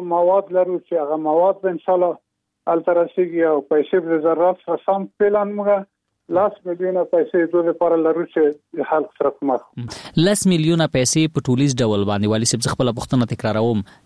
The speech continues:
Speaker 2: د هر فرد لپاره یا څوک چې زیانمنې شوي دي، څومره پیسې ورته ورکولې دغه لس میلیونه نه؟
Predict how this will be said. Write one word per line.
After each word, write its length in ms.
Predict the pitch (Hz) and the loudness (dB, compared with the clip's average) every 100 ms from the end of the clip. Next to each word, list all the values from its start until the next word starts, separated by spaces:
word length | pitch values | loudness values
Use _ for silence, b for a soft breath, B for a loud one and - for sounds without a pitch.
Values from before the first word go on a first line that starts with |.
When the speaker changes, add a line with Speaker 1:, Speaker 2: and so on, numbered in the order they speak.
| 120 | -4
Speaker 2:
د 60 | 120 - | -2 0
هر 140 | 180 | -2
فرد 420 | 160 - 151 143 | -2 -2 0 0
لپاره 320 | 123 - 117 | -2 0 0
یا 120 | 131 135 | 0 0
څوک 180 | 135 | 0
چې 120 | 120 123 | -2 -2
زیانمنې 380 | 117 110 107 | 0 0 0
شوي 240 | 104 - 113 | 0 0 0
دي، 120 | 104 | 0
څومره 480 | - - - 170 151 | -4 -10 -2 0 2
پیسې 300 | 120 101 98 | 0 -2 -2
ورته 280 | 92 - 90 | -2 -2 -4
ورکولې 380 | - 92 90 | -2 -4 -2
دغه 180 | 90 90 | -2 -2
لس 220 | 87 - | -4 -4
میلیونه 320 | 101 90 85 | -4 -4 -6
نه؟ 80 | - | -10